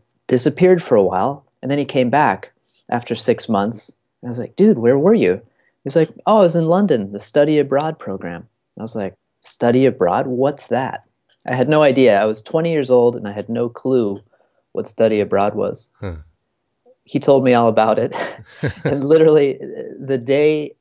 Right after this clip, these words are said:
Speaker 1: that day, I went directly to the study abroad office, signed up for the next trip, which happened to be Paris. Like, it was leaving in, uh, one month.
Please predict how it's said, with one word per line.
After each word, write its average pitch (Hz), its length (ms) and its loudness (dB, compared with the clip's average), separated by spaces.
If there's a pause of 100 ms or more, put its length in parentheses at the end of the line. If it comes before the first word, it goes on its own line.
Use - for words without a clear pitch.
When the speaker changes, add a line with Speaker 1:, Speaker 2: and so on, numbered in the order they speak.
(240)
Speaker 1:
that - 360 -6
day, 110 340 0
I 113 120 -8
went 110 400 -10 (100)
directly 120 460 -4
to 123 120 -14
the 104 100 -14
study 104 340 -6
abroad 98 340 -4
office, 95 640 -8
signed 117 420 -4
up 104 200 -2
for - 120 -6
the 98 100 0
next 104 300 -2
trip, - 440 -2
which 98 180 -6
happened 104 380 -6
to 98 80 -4
be 92 160 0
Paris. 92 680 -2
Like, 90 440 -2
it 107 80 0
was 95 180 0
leaving 113 360 4
in, 95 200 -2 (160)
uh, 90 420 0 (680)
one 120 260 2
month. 104 340 0